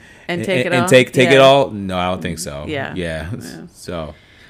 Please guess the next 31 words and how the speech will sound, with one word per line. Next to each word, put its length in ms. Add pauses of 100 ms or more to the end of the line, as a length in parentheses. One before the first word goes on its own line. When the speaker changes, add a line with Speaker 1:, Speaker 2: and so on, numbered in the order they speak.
(880)
Speaker 1:
Okay, 220
Brooklyn's 600
Barbie 400
bash. 500
Speaker 2:
Barbie 260
bash. 300
Notice 240
how 160
they, 240
um, 300 (400)
they 60
blocked 280
the 80
word 220
Barbie. 580
Speaker 1:
Oh, 40
Speaker 2:
Uh, 640
Speaker 1:
did 260
they? 60
Speaker 2:
Yeah, 260
yeah. 220
'Cause 180
the, 160
Speaker 1:
But 120
Speaker 2:
uh, 40
Speaker 1:
it 80
was 160
written 240
in 160
the, 480
um, 580